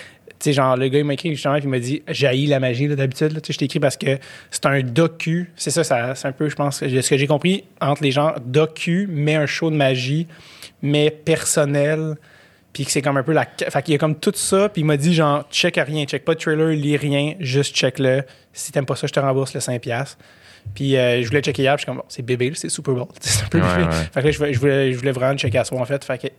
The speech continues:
Speaker 1: In and of Itself, je pense,
Speaker 2: Ouais.
Speaker 1: il, euh, c'est sur, euh, iTunes ou YouTube, mais tu peux le louer. Euh, il est pas sur les streaming, euh,
Speaker 2: C'est ça.
Speaker 1: services.
Speaker 2: Je vais
Speaker 1: Fait
Speaker 2: checker
Speaker 1: que, euh,
Speaker 2: aussi, donc.
Speaker 1: anyways, mais oui. C'est, euh, mais,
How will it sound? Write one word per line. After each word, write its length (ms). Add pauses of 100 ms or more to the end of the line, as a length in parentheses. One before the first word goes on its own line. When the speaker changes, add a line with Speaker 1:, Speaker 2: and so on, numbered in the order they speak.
Speaker 1:
In 140
and 160
of 80
Itself, 340
je 80
pense, 220 (360)
Speaker 2:
Ouais. 140
Speaker 1:
il, 160
euh, 140
c'est 200
sur, 220
euh, 380
iTunes 420
ou 80
YouTube, 300
mais 120
tu 80
peux 120
le 100
louer. 380
Euh, 100 (320)
il 60
est 20
pas 140
sur 100
les 120
streaming, 500
euh, 40 (560)
Speaker 2:
C'est 140
ça. 160
Speaker 1:
services. 720 (260)
Speaker 2:
Je 80
vais 40
Speaker 1:
Fait 80
Speaker 2:
checker 160
Speaker 1:
que, 60
euh, 20
Speaker 2:
aussi, 220
donc. 180
Speaker 1:
anyways, 280
mais 80
oui. 220 (180)
C'est, 60
euh, 320
mais, 240